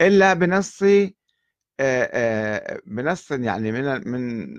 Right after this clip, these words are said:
بنص الصادق عن الله، النبي أو الإمام اللي قبله. وإذا ما في، أو المعجز". فصار هنا دليل الإمامة الإعجاز، وهذا شيء وهمي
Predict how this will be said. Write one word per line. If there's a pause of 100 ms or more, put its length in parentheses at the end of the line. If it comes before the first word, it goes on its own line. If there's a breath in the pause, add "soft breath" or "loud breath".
(280)
بنص
الصادق
عن
الله، (460)
النبي
أو
الإمام
اللي
قبله. (340 soft breath)
وإذا
ما
في، (500)
أو
المعجز". (760)
فصار
هنا (1080)
دليل
الإمامة
الإعجاز،
وهذا
شيء
وهمي